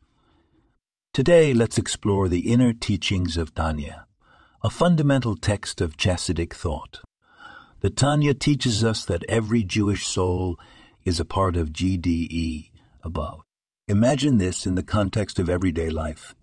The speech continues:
When you look in the mirror, you're not just seeing yourself. You're seeing a unique piece of the divine, and this divine spark isn't dormant. It's active, constantly seeking to connect with its source.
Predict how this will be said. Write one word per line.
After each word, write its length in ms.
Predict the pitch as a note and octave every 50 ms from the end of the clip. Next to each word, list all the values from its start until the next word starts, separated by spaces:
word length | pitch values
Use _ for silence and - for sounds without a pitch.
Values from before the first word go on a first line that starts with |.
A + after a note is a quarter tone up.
| _ _ _ _ _ _ _ _ _ _ _ _ _ _ _ _ _ _ _ _ _ _
When 120 | - F#2+ G2
you 120 | F#2+ F2+
look 200 | F#2+ C3+ D3 D3+
in 100 | D#3 C#3+
the 80 | C#3 B2+
mirror, 420 | A#2 G#2+ G2+ F2+ D#2+ D2+ D#2 D#2 - - _ _ _
you're 100 | - G2+
not 200 | F#2+ G2+ A#2+ B2+
just 240 | - - A#2 - -
seeing 320 | - - C3+ B2 A2 F#2+ E2+
yourself. 640 | D2+ C#2+ - - D#2 D2+ D2 - - - - - _ _ _ _ _ _ _ _ - - - -
You're 140 | - G2 G2
seeing 400 | - - C3+ B2+ A#2+ A#2+ A2 G2+
a 20 |
unique 480 | F#2+ F#2+ F#2+ F#2 G#2 B2+ B2+ - - -
piece 300 | - C3 B2 - - A2+
of 100 | F2 E2
the 80 | F2
divine, 640 | D#2+ F2 E2 D#2 E2+ E2 D#2+ D2+ D2+ D2 D2+ C2+ - - _ _ _ _ _ _ _ _ _
and 160 | E2 E2+ E2+
this 140 | E2 E2+ -
divine 480 | - F#2 D2+ D#2 E2 E2+ F#2 F#2+ G2 F#2+
spark 480 | - - - - E2+ D#2+ E2 D#2+ - - -
isn't 320 | F#2+ F2 F#2+ F#2+ E2+ D#2+
dormant. 460 | E2+ D#2+ D#2 D2+ D2+ D2 - - - - - - _ - - - - _ _ - - - - - - - -
It's 180 | A2+ - - - -
active, 560 | G#2+ G#2+ C3 - - - C#3 C#3 B2 - - _
constantly 600 | - - G2+ A#2 A#2 - - C3+ B2+ - A#2+ A2+
seeking 460 | G2 - - B2 G#2 - - G#2+ F#2+ -
to 100 | - F2
connect 460 | - - F#2+ F#2+ G2+ G2 - - -
with 100 | F2+ D#2
its 200 | D#2+ D#2+ - -
source. 560 | - - F2+ D#2 C#2 - - - - -